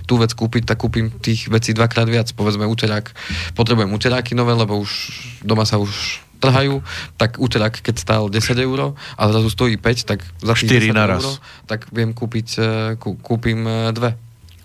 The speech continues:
Speaker 1: Dva uteráky, nie
Speaker 2: Dva.
Speaker 1: jeden, keď stál
Speaker 2: Iba dva?
Speaker 1: desať.
Speaker 2: Hej, to vám stačí?
Speaker 1: Napríklad.
Speaker 2: A vy ste
Speaker 1: <laughs> Áno.
Speaker 2: drobnejší, takže vy aj s polovičkou uteráku.
Speaker 1: <laughs> Takže moja odpoveď je áno, dokážu to a práve pri pravidelnom investovaní sa to riziko, e,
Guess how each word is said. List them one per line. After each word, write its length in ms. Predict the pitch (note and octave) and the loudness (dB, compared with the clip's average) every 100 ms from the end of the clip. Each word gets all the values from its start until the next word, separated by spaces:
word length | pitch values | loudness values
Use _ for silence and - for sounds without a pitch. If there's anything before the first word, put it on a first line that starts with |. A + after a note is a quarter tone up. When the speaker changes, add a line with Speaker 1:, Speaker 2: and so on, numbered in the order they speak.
| - | -10
Speaker 1:
Dva 180 | A2 | 2
uteráky, 460 | A#2 A2+ G#2 F#2+ G2+ | 2 4 -2 -2 -4
nie 80 | G#2+ | 2
Speaker 2:
Dva. 80 | F#2+ | 0
Speaker 1:
jeden, 240 | F#2 F#2+ | 0 -10
keď 240 | - - | -8 -6
stál 240 | A2 G#2+ G2+ | -4 0 2
Speaker 2:
Iba 80 | F#2+ | 4
dva? 240 | G2 B2 | 4 2
Speaker 1:
desať. 80 | B2 - | 0 -6
Speaker 2:
Hej, 100 | G#2 B2+ | -4 -4
to 160 | B2 - | -4 -6
vám 140 | F#2+ | -4
stačí? 320 | - F#2 A#2+ A#2 - - - | -4 0 0 0 -4 -20 -4
Speaker 1:
Napríklad. 480 | G#2 - G2 - - - | -4 -2 -4 -4 -6 -2
Speaker 2:
A 80 | C3+ | 2
vy 80 | G#2+ | 2
ste 200 | - G2 | 2 0
Speaker 1:
<laughs> 40 | |
Áno. 160 | F2 G2 | 2 2
Speaker 2:
drobnejší, 400 | G#2+ G#2+ - F#2+ | 2 0 0 0
takže 240 | F#2+ F2+ | 0 0
vy 160 | F2+ E2+ | 0 -2
aj 240 | - F#2 F#2 - - | 0 0 2 -2 -4
s 60 | - | -4
polovičkou 560 | - G#2+ G2+ F2+ - F#2 | 2 4 4 0 0 0
uteráku. 560 | G#2 A2+ F#2 F2+ F#2+ - - - | 2 2 2 0 -4 -6 -8 -8
Speaker 1:
<laughs> 360 | - - - - | -12 -10 -4 0
Takže 240 | B2 A#2+ A#2 - A#2 | 2 2 0 -12 -6
moja 320 | A#2+ C#3 C#3 | 0 2 2
odpoveď 260 | C3 C3+ B2 | 0 -2 0
je 120 | G#2+ | 0
áno, 340 | A#2+ B2+ C#3 C3 | 2 2 2 2
dokážu 480 | A2 G#2+ A2+ A#2 | 0 4 2 2
to 240 | A2+ B2+ B2+ | -2 -2 -4
a 220 | - - | -6 -2
práve 240 | A2+ A2+ A2 | 0 0 0
pri 160 | A2+ | -2
pravidelnom 720 | G2+ - - A#2+ A#2+ A#2+ A2+ | -6 -10 0 0 2 0 0
investovaní 640 | G2 A2 A2 A#2 A2+ A2+ A2 | -2 -2 -2 0 0 0 -2
sa 160 | A2+ | -2
to 80 | G#2 | 0
riziko, 480 | G#2+ A2+ A#2 A2 A2 - - A#2+ - | 2 2 2 0 -2 -4 -14 -14 -2
e, 580 | G2 G#2 G#2 G#2 G#2 | 2 2 2 2 0